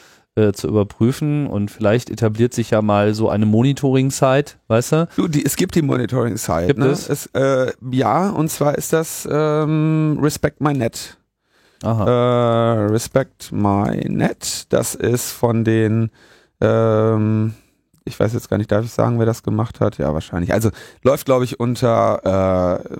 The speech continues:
Speaker 2: unter Bits of Freedom und La Quadrature du Net. So, das ist so deren Schirmherrschaft. Ich weiß auch, wer die Seite gecodet hat, das steht aber nicht hierbei. Also,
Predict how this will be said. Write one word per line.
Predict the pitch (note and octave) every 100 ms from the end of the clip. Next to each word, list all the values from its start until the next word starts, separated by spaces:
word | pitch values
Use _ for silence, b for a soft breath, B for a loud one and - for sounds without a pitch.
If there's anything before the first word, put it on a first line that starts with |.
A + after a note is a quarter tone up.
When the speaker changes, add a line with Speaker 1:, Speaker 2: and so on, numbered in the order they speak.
| - -
Speaker 2:
unter | G#2+ G2 G2+
Bits | F#2 A2+ A2
of | -
Freedom | C3 B2+ A#2
und |
La | G2+ F#2+
Quadrature | - G2+ G2 A#2+
du | A2
Net. | F2+ F#2+ - _
So, | - F#2+
das | F2+ -
ist | -
so | F2+
deren | F2+ F#2+
Schirmherrschaft. | - G2 F2+ - -
Ich | - -
weiß | G2 F#2
auch, | - G2+ -
wer | F#2 F#2
die | F2 F2+
Seite | F2+ F#2+ F#2+
gecodet | F#2 - G2 G2 -
hat, | F2+
das | -
steht | - F#2+
aber | F#2+
nicht | G2 -
hierbei. | - G2+ B2+
Also, | - F#2 E2+